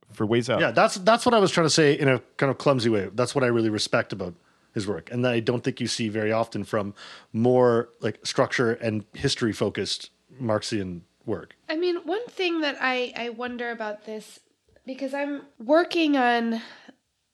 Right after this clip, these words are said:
Speaker 3: some stuff about the Frankfurt School, because I am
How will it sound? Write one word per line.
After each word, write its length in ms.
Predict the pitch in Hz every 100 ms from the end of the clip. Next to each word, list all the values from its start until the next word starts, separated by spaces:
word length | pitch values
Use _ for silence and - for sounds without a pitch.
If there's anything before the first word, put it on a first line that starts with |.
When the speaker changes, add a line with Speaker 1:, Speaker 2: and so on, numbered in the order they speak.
| _ _ -
Speaker 3:
some 280 | - 247
stuff 500 | 226 - - 254 240
about 300 | 240 214 208
the 80 | 214
Frankfurt 520 | 196 220 208 - 214
School, 420 | - - 220 208 196
because 340 | 214 233 208
I 400 | 226 220 214 214
am 460 | - 208 208 208